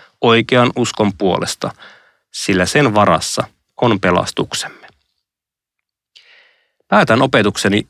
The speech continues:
Juudaksen kirjeen kahteen viimeiseen jakeeseen, joissa Juudas kauniisti nostaa esille vielä sen totuuden, että omassa varassamme emme pysty vastustamaan keskellemme luikerelleitä harhaopettajia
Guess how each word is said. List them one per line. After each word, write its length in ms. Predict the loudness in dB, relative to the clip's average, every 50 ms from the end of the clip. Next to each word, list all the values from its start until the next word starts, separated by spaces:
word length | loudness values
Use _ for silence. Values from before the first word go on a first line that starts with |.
| _ -8
Juudaksen 560 | -4 0 0 2 2 0 0 -2 -2 -2 -2
kirjeen 540 | 0 0 0 2 2 2 2 2 2 0 -2 -6 _ _
kahteen 460 | 0 0 0 0 0 0 0 0 0 0
viimeiseen 680 | 0 0 2 2 0 0 -2 -2 -4 -4 -4 -2 0
jakeeseen, 640 | 0 0 0 -2 -4 -8 -8 -8 -8 -6 -6 -6 -6 -6
joissa 380 | -6 -6 -6 -6 -6 -6 -6 -6 -8 -10 _ 0
Juudas 320 | 0 2 2 0 0 -2
kauniisti 540 | 0 0 2 4 4 2 0 -2 -2 -2 -2
nostaa 460 | -2 0 -2 -2 -4 -2 -2 0 0
esille 400 | 0 0 -2 -2 -2 -4 -4 -4
vielä 200 | -2 -2 -2 -2
sen 320 | -2 0 0 0 0 0 0
totuuden, 480 | -2 -2 -2 -4 -6 -8 -8 -8 -10 -12 -16 -20 -20 -18 -18 -18 -16 -8 -6
että 280 | -6 -4 -2 -2 -4 -2
omassa 580 | 0 2 2 4 4 2 2 0 0 0 2 2
varassamme 640 | 2 4 4 2 2 0 0 -2 -2 -2 -2 -4 -4
emme 360 | -2 0 0 0 2 0 -2 -2
pysty 460 | -2 -2 -2 -2 -2 -4 -4 -2 0
vastustamaan 720 | 0 0 0 0 -4 -8 -6 -4 -4 -2 0 0 0 -2 -4 -6 _ -6 -2
keskellemme 680 | -2 0 0 0 0 2 2 4 2 2 2 2 2
luikerelleitä 920 | 2 2 2 0 0 -2 -2 0 0 0 2 2 2 0 0 0 -2 0
harhaopettajia 1200 | 0 2 0 2 2 0 0 0 0 0 -2 -2 -4 -6 _ -6 -2 -2 0 0 0 0 0 0